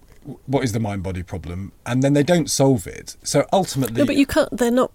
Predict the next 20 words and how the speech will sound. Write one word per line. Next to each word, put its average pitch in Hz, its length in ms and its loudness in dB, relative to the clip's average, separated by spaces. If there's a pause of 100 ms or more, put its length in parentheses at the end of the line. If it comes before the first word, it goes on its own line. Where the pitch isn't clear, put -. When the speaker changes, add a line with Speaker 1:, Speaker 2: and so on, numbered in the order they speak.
Speaker 2:
It's - 260 -2
not - 220 0
necessarily 220 460 2
about 202 320 0
solving. 170 560 0
You 208 80 0
can, 262 260 2
you 262 80 2
can 277 280 4 (280)
talk. 269 280 4 (640)
You - 120 -6
can 214 160 -2
set - 280 0
out 175 200 -6
positions 175 500 -2
and 160 120 -4
get - 220 -4
somewhere 165 680 -2 (800)
near 180 440 4
to, 151 300 -4